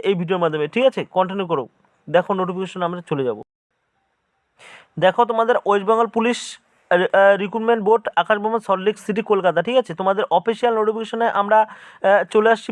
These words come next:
পিআরবির অফিসিয়াল নোটিফিকেশনে, ঠিক আছে? নোটিশটি আমরা ডাউনলোড করে নিয়েছি। তোমাদের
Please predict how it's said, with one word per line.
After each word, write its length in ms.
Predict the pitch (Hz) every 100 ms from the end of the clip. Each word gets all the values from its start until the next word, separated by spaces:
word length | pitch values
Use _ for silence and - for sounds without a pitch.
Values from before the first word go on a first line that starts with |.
| 208
পিআরবির 340 | 214 190 220 202
অফিসিয়াল 280 | 208 220 208
নোটিফিকেশনে, 480 | 196 202 208 226 220 247
ঠিক 100 | 262
আছে? 120 | 190 147 170
নোটিশটি 300 | 190 202 220 214
আমরা 140 | 220 180
ডাউনলোড 280 | 185 208 185
করে 120 | 220 214
নিয়েছি। 280 | 233 - 180 - - - -
তোমাদের 260 | 208 202